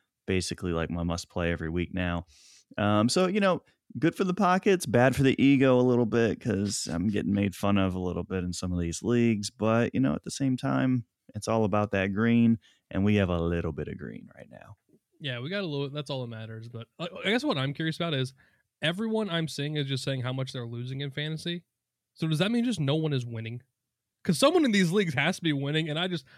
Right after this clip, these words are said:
Speaker 2: I'd love to know who it is. Uh, but I think before we kinda dive into a lot of things, let's kinda look at, just real quick, recap some of the quick injuries that I'm sure are gonna have a massive impact. And granted, we are recording this early on Monday morning.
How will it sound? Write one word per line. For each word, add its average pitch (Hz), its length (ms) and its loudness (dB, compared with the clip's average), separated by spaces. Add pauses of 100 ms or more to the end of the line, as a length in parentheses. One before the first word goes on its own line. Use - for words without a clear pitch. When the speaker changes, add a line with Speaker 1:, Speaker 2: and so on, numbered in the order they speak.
(140)
Speaker 2:
I'd 165 240 -2
love 175 220 -2
to 196 140 2
know 147 280 2
who 143 220 -2
it 123 100 -4
is. 123 360 -2 (520)
Uh, 123 480 -2 (240)
but 196 400 2 (220)
I 160 80 0
think 175 180 0
before 165 260 -2
we 160 80 -2
kinda 160 220 -2
dive 139 300 -2
into 139 240 -2
a - 20 -2
lot 139 160 0
of 131 80 -2
things, 135 360 -2
let's 123 100 -12
kinda 156 180 -2
look 139 260 -4
at, 131 260 -2
just 139 160 -6
real 143 220 0
quick, 139 220 -4
recap 135 380 -4
some 131 140 -6
of 123 40 -8
the 123 60 -12
quick 131 280 -8
injuries 127 420 -6
that 120 120 -4
I'm 123 100 -6
sure 123 200 -10
are 123 40 -12
gonna 120 140 -12
have 117 140 -10
a 113 40 -18
massive 117 360 -18
impact. 120 360 -10
And 117 120 -18
granted, 117 280 -6
we 131 140 -8
are 135 80 -6
recording 123 460 -12
this 120 260 -6 (560)
early 196 460 2
on 143 240 0
Monday 135 320 -2
morning. 123 500 -4